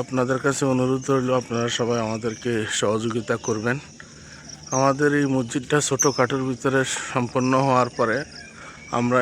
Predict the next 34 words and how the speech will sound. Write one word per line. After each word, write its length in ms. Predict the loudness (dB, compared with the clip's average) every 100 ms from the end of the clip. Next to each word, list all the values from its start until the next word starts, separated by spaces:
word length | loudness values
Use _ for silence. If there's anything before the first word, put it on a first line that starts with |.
| 4
এই 60 | 2
মসজিদের 460 | 0 -2 -4 0 0 2
জন্য 200 | 2 2 0 -2 -10 -6
একজন 200 | -2 0 2
ইমাম 200 | 2 0 0
সাহেব 160 | -2 0 0
নিয়োগ 200 | 0 0 -4
দিয়েছিলাম। 460 | -4 -4 -2 -2 -2 -6 -18 -20 -20 -20 -20 -20 -16 -2
ইমাম 200 | 2 2 4
সাহেব 180 | 2 4
নিয়োগ 200 | 2 2 0 2
দেওয়ার 240 | 4 4 4
পরে 160 | 2 4 2
আমাদের 260 | 0 2 2
এই 60 | 2 0
দুই 120 | -2
বাড়ির 240 | 0 0 -2
ভিতরে 300 | -2 0 2 2 0 -18 -18 -18 -18 -18 -20 -20 -10 2
পঞ্চাশ 340 | 2 4 2 2
থেকে 160 | -2 2
পঞ্চান্ন 360 | 2 6 6 6 6
পরিবার 300 | 6 6 6 6
হয়ে 140 | 6 8
যাওয়ার 220 | 6 6 4
কারণে 280 | 2 4 4 2 -2 -8
আমরা 160 | -2 0 0
দেখলাম 240 | 0 0 0
যে 60 | 0 0
অনেকগুলা 400 | -2 -2 0 0 0
ছেলে 180 | -2 -2
ফেলে 200 | -2 0 0
আছে। 140 | 0 -2 0
মুক্তব 340 | -2 -2 -4 -2 -2
দূরে 200 | 0 2